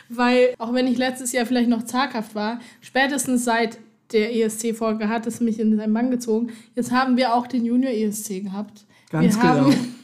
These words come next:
Speaker 1: <laughs> die neue Folge direkt wieder E S C. Ich habe auch noch was zu den Nord-Stories zu erzählen. Hier kommt niemand zu kurz.
Speaker 2: <laughs>
Speaker 1: Wir haben vieles nicht abgearbeitet. Die, der Junior E S C, aber die neuen Traumschiff-Folgen an Weihnachten waren.
Speaker 2: Natürlich,
Speaker 1: Ich weiß
Speaker 2: natürlich.
Speaker 1: nicht, ob ich schon mal über das Traumschiff gesprochen habe.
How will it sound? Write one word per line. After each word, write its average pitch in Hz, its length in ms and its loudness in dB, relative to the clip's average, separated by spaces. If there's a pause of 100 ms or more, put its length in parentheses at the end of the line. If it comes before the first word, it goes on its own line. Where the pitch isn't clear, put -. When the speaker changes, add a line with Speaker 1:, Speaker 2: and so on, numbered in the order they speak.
(140)
Speaker 1:
<laughs> - 420 -20
die 269 80 -6
neue 262 260 2
Folge 262 260 4
direkt 269 440 2
wieder 254 120 6
E 254 180 6
S 247 160 2
C. 233 140 4 (200)
Ich - 80 2
habe 349 140 4
auch 339 140 6
noch 339 140 4
was 311 200 2
zu 311 60 2
den 269 160 4
Nord-Stories 240 600 2
zu 226 100 -6
erzählen. 226 400 -2
Hier 254 180 2
kommt 269 280 2
niemand 285 340 2
zu 269 120 0
kurz. 254 280 6
Speaker 2:
<laughs> 196 580 2
Speaker 1:
Wir 254 140 0
haben 294 140 0
vieles 330 320 0
nicht 294 180 -6
abgearbeitet. 226 760 -2
Die, 226 200 -10
der 240 160 0
Junior 285 300 -4
E 247 120 -2
S 247 140 -4
C, 269 120 -2
aber 233 140 0
die 254 380 -2
neuen 262 260 4
Traumschiff-Folgen 269 800 0
an 233 160 2
Weihnachten 277 500 0
waren. 254 200 0
Speaker 2:
Natürlich, 165 600 0
Speaker 1:
Ich - 140 -2
weiß 285 220 4
Speaker 2:
natürlich. 330 160 -2
Speaker 1:
nicht, 294 60 2
ob 269 60 2
ich 254 100 -2
schon 277 140 -2
mal 269 140 2
über 240 180 0
das 220 200 -4
Traumschiff 269 420 -2
gesprochen 254 500 -4
habe. 294 140 -6